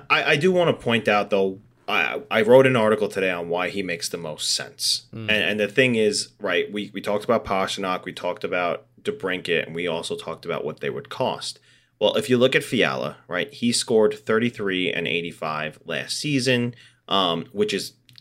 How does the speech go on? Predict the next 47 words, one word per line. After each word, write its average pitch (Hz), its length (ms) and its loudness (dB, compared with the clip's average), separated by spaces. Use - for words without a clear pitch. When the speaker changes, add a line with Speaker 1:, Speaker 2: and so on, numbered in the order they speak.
Speaker 1:
excellent. 73 440 0
He's 104 220 -4
an 95 100 2
elite 104 240 -2
player, 78 360 0
and 85 240 0
I 78 100 0
would, 104 340 -2
I 110 100 2
wouldn't 147 260 4
go 135 220 10
as 113 140 2
far 113 200 2
as 107 80 0
to 104 80 -6
say 101 160 2
that 95 160 2
DeBrincat 98 400 0
is - 120 0
a 92 60 -6
better 78 180 -4
player 139 380 4
than 87 160 -4
he 85 140 -4
is. 80 160 -4
He 139 140 -2
might 117 160 2
just - 160 -6
be 95 100 0
a 87 60 2
better 80 240 -4
scorer. 87 680 2
Speaker 2:
Mm, 110 260 -14
Speaker 1:
Um, 98 340 4
Speaker 2:
sure. 107 180 -6
Speaker 1:
the 120 180 2
big 156 280 2
thing 90 300 0
here 78 320 -4
is, 78 440 0
what 101 300 0
is 139 100 -4
Kevin 104 260 0
Fiala 78 280 -4
gonna 73 100 -10
cost - 420 -8
you? - 180 -12